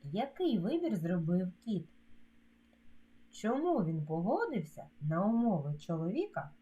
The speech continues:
і собаки? Він також хотів грітися біля вогнища,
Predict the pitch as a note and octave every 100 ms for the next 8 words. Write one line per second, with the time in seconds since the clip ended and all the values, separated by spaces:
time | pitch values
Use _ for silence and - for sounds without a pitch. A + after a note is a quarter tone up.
0 | - - - F#3+ - C#4+ C#4 D4+ D#3 -
1 | - - - - - - _ _ _ _
2 | _ _ - - D4 F#4 F#4 A#4+ - F#3+
3 | F#3+ F3 D3+ G#3 F3+ E3+ D#3+ C#3+ C3+ B2
4 | B2 E3+ D#4 B3+ A#3 A3+ - F3+